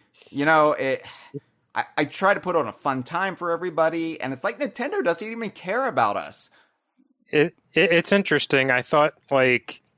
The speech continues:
Speaker 2: you know, when E three got canceled, I thought, like, well, it's, it's not, it's not a big deal. These companies have been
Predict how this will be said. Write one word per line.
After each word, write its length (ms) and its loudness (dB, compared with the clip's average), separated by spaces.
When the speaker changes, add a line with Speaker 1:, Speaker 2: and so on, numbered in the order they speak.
Speaker 2:
you 80 0
know, 100 4
when 120 4
E 80 2
three 220 2
got 180 2
canceled, 300 2
I 40 4
thought, 220 2
like, 200 4
well, 380 4
it's, 300 -10
it's 100 -8
not, 120 0
it's 140 -6
not 140 4
a 60 4
big 260 -2
deal. 220 6
These 140 6
companies 400 0
have 140 0
been 420 2